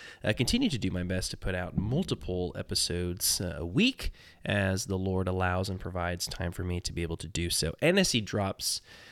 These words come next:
uh, just very interesting stories like this one, uh, into my lap to discuss.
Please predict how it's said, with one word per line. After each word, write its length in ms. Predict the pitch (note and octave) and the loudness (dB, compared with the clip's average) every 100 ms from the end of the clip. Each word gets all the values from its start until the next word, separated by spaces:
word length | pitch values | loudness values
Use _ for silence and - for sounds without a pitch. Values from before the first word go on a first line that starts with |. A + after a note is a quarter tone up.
| - _ - | -20 _ -4
uh, 140 | F#2 F2+ _ _ | -2 -2 _ _
just 260 | - G2 - | -2 -2 0
very 300 | G2+ C3 C3+ | 2 4 4
interesting 440 | - A2+ - F#2 | 2 0 0 0
stories 380 | - F#2+ G2+ F#2 | -2 0 0 0
like 100 | F2 | -2
this 220 | A2 - | -4 -4
one, 220 | F2 E2+ - - - | -4 -4 -8 -20 -8
uh, 60 | E2+ | -2
into 280 | F#2+ F#2 F#2+ | -2 0 -2
my 120 | F2 | 0
lap 260 | F2 F2 - | 0 -2 -4
to 100 | F2+ | -4
discuss. 480 | - - D2+ - | -2 0 0 0